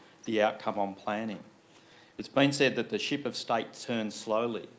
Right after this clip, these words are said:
Well, we as a council set about trying to rectify the, um, productivity and performance of the planning, n-, a number of areas of our organisation, but planning w-, was a key one,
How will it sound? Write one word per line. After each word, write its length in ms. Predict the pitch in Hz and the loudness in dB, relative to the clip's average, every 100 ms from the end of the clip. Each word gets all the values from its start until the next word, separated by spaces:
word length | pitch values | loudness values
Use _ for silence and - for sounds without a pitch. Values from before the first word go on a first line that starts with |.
| - - _ _ - | -20 -20 _ _ -4
Well, 120 | 107 | 0
we 220 | 117 131 | 2 2
as 100 | 131 | 0
a 40 | |
council 560 | 117 117 113 117 110 98 | -4 -4 -4 -4 -6 -8
set 260 | - 107 101 | -6 -4 -4
about 320 | 104 98 - | -6 -8 -10
trying 300 | - 104 98 | -8 -6 -6
to 60 | |
rectify 840 | 95 107 104 107 - 98 95 95 92 - - - - - - 98 | -4 -4 -6 -10 -8 -6 -4 -4 -6 -12 -20 -20 -20 -20 -16 -4
the, 420 | 104 98 98 98 - - - - | -2 0 -2 -6 -12 -20 -20 -12
um, 280 | 95 95 92 | -6 -4 -6
productivity 800 | - 117 104 104 - 127 123 113 | 0 4 4 2 0 2 2 2
and 140 | 104 101 | 2 -2
performance 720 | - - 117 120 101 104 - | -4 0 2 2 0 -4 -8
of 500 | - 101 98 98 98 - - - - - - _ 104 | 0 2 4 2 -2 -10 -20 -20 -20 -20 -20 _ -6
the 440 | 104 104 101 101 104 - | -2 0 -2 -4 -6 -10
planning, 640 | - 113 120 120 107 101 - - - - - | -4 0 2 2 0 -6 -12 -20 -20 -20 -4
n-, 100 | 139 - | 0 4
a 60 | |
number 280 | 131 143 131 | 8 8 8
of 80 | 117 | 6
areas 320 | 113 113 107 | 6 6 4
of 80 | 107 | 4
our 180 | 107 110 | 4 4
organisation, 640 | 107 107 107 110 - 131 | 4 2 4 2 2 -4
but 160 | 107 | -4
planning 340 | - 113 107 104 | -4 -4 -2 -4
w-, 220 | 101 107 113 | -6 -6 -4
was 180 | 107 | -2
a 60 | 104 | -2
key 260 | - 120 123 | -4 -4 -4
one, 380 | 95 98 147 | -4 -4 -6